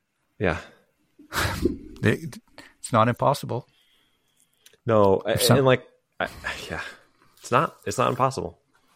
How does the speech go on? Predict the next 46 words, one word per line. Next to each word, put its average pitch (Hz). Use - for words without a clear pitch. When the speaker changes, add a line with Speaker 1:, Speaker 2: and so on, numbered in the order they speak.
Speaker 1:
Where 113
if 104
he 123
comes 139
out, 113
if 117
he 127
comes 127
out 95
in 101
the 92
second 98
trimester 90
and 87
looks 101
like 95
he 98
did 90
in 85
Sweden, 117
I -
could -
Speaker 2:
Yeah. 104
Speaker 1:
see 95
it. 78
It's -
not 78
impossible. 85
Speaker 2:
I 131
don't 160
think 151
they 110
would 98
drop 95
him 107
after 98
one 95
race 92
weekend. 160
Speaker 1:
I 117
still 127
think, 95
I 107
still 101
think, 87
Speaker 2:
Um, 85